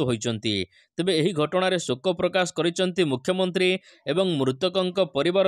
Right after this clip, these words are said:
ଲୋକଙ୍କୁ ତିନି ଲକ୍ଷ ଲେଖା ଅନୁକମ୍ପା ସହାୟତା ରାଶି ଘୋଷଣା କରିଛନ୍ତି। ନମ୍ବର ସାତ, ଜୋରଦାର କରାଯାଉଛି ପିକନିକ୍ ଗାଡ଼ିକୁ ଚେକିଂ। ତେବେ ପିକନିକ୍ ସିଜନ୍ ପାଇଁ ରାଜ୍ୟ ପରିବହନ ବିଭାଗ ତରଫରୁ ଏସ୍ ଓ ପି ଜାରି ହେବାର ଚବିଶ ଘଣ୍ଟା ନ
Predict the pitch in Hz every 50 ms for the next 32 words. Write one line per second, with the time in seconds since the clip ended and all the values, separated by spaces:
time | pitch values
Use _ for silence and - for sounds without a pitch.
0 | 175 147 - - - 185 180 170 180 190 185 185 190 - - _ _ _ - 143
1 | 139 156 190 202 180 165 151 123 - - 190 180 185 185 180 - 190 185 185 196
2 | - _ _ _ - - 123 147 190 190 - 196 185 180 180 185 185 170 - 139
3 | 151 170 185 180 185 190 185 185 175 - 180 156 139 127 - 180 180 156 - 127
4 | 120 113 - 120 113 110 117 110 104 98 95 - _ _ _ _ _ _ _ -
5 | - 135 139 156 175 175 - - 139 127 127 117 - 120 117 110 104 95 - -
6 | - - 123 123 123 135 135 143 147 180 202 196 180 - 165 165 180 175 190 180
7 | 180 - 185 - - 143 131 - - 165 180 196 190 170 139 151 151 156 185 180
8 | - 185 165 - - 139 123 110 - 127 120 113 110 104 98 92 - _ _ _
9 | _ _ _ - 175 185 196 196 196 202 190 _ _ _ _ 135 135 131 131 196
10 | 196 202 196 196 - - 143 139 151 190 190 185 175 196 190 196 180 151 139 131
11 | 135 151 196 180 160 160 156 175 185 180 185 185 185 185 175 151 143 143 165 185
12 | 185 180 165 175 165 180 180 170 185 185 185 - - 135 139 139 - - 190 190
13 | 180 190 185 165 135 139 151 185 175 175 180 196 185 180 180 - 139 135 143 190
14 | 190 170 160 165 175 185 190 180 151 131